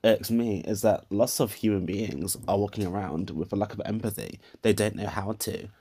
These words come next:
They'll be forever negative. And if you need, need any, any piece of information or idea torn apart, then, ayo, let heaven give back. But most people who I've met are unable to be like,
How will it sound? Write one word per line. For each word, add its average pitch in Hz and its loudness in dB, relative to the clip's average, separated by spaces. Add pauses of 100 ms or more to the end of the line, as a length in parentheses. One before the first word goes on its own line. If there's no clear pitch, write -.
(260)
They'll 127 4
be 131 6
forever 127 6
negative. - -4
And 135 8
if 135 4
you 147 4
need, 127 4
need 131 4
any, 135 4 (600)
any 131 2 (380)
piece 127 2
of 120 -4
information 117 0
or - 0
idea 113 0
torn 120 4
apart, 147 4 (480)
then, 98 4 (340)
ayo, 110 4
let 107 2
heaven 123 0
give 104 -2
back. - -2 (480)
But 101 2
most 131 2
people 220 2
who 110 2
I've 113 -2
met 123 0 (360)
are 107 4
unable 123 2
to - -10
be - 0
like, 110 -2